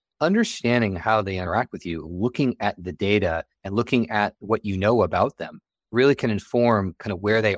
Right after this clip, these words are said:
are in their journey. And then you have to ask yourself, "How do I move them forward in that customer journey?" So understanding what that journey is, what their stages are in that buying cycle, and then understanding how do you move them down that journey in a way that is, feels to them like you are moving them towards that outcome.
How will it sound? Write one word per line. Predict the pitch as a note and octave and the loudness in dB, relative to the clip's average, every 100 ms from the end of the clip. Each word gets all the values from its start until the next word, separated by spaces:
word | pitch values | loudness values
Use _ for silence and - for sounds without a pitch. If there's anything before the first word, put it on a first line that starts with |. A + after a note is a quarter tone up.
| - | -2
are | G2 F#2 | 0 0
in | E2 F2 | -4 -8
their | D#2+ | -10
journey. | D#2 G#2+ D#3 F#3 - _ - | -4 -4 -2 -6 -12 _ -4
And | A#2 | 2
then | A#2+ A2+ - | 2 2 -2
you | A#2 D3 | -2 0
have | C#3+ | 0
to | A#2 | 0
ask | A2 - | -2 -2
yourself, | A2 - F#2+ - | -8 -4 -4 -4
"How | - C3 | -4 -2
do | C#3+ | 2
I | B2+ | 2
move | G#2+ G#2 | 0 -6
them | F2+ E2 | -8 -10
forward | F#2 F2 D#2+ | -6 -4 -4
in | D2+ | -8
that | D#2 - | -12 -12
customer | D#2 - D#2+ | -12 -10 -12
journey?" | D#2 D2+ C#2+ _ _ _ | -12 -12 -16 _ _ _
So | A2 | 0
understanding | B2+ A#2+ B2+ B2+ A#2 G2+ | 2 2 2 2 2 2
what | A2 | 0
that | A#2 G2 | 0 -2
journey | A2 G#2 G2 | 0 -2 -2
is, | F#2 F2 | -4 -6
what | F2 G#2 A2 | -4 -4 -2
their | G#2+ | -4
stages | F#2 - G#2+ A2 G#2 F#2 - | -4 -4 -2 0 -2 -8 -4
are | G2 F#2 F2+ | -2 0 -2
in | - G2+ | -4 -4
that | F#2+ - | -4 -4
buying | F#2+ F2+ F#2 F#2 | -2 -2 -4 -8
cycle, | - D#2 - C#2+ - _ _ _ | -6 -8 -6 -12 -12 _ _ _
and | A2 | -2
then | A2+ | 2
understanding | A#2 A2 A#2+ A2 | 2 2 -2 -4
how | - B2 | 0 0
do | A#2+ | 2
you | G#2+ | -2
move | G#2 A2 G#2 - | 0 -2 -4 -4
them | G2+ F#2+ | -4 -4
down | F2+ A2 B2+ | 2 2 4
that | G#2+ F2 | 0 0
journey | B2 B2 G2 - | 0 0 0 -2
in | C#3 D#3 | 0 2
a | |
way | B2+ A#2+ A2+ | 2 2 0
that | G#2 | -2
is, | F#2 F#2 - | -6 -8 -6
feels | D3+ D3 | -4 -4
to | - G#2+ | -4 -6
them | A2 B2 | -2 -2
like | G#2 F#2 | -2 -6
you | B2+ C#3+ | -6 -2
are | A2+ | 0
moving | G2+ G#2+ G#2+ G2 | 0 -2 -2 -4
them | F#2+ | -4
towards | - G2 F2+ - | -6 -8 -8 -6
that | D2+ | -4
outcome. | D#2+ D#2+ - C3+ | -4 -4 -4 -4